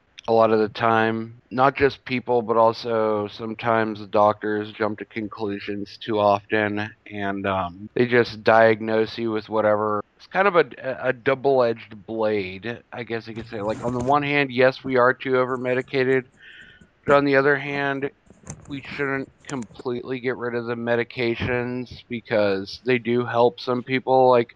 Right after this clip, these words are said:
I mean, me, for instance, I have, um, two medications I take. Both have significantly helped me because before I really began taking the one for depression, I would sometimes have really bad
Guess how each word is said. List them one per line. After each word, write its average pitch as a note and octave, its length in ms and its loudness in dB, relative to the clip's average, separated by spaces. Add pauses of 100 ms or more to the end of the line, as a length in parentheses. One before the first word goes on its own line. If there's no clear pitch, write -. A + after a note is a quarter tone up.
I A#2+ 100 -2
mean, A#2 280 -4 (400)
me, D3+ 180 4
for B2 260 0
instance, A2+ 560 -2
I C3 580 6
have, A#2+ 340 -2 (300)
um, A2+ 640 -2 (240)
two C#3 160 -6
medications B2 880 -2
I A2+ 200 2
take. A2+ 380 0
Both C3+ 440 4
have A#2 680 2 (100)
significantly B2 1000 -2
helped A#2 440 2
me A2 200 -4
because A2+ 360 -4
before C#3+ 420 2
I - 40 6
really C3+ 300 4
began A#2 360 -4
taking A#2 600 -4
the G#2+ 100 -4
one A2 300 0
for A2 140 -4
depression, G2+ 760 -2 (160)
I A#2 240 2
would A#2 240 0
sometimes A#2 600 -2
have G#2+ 420 2 (100)
really A#2+ 680 4
bad A2 640 4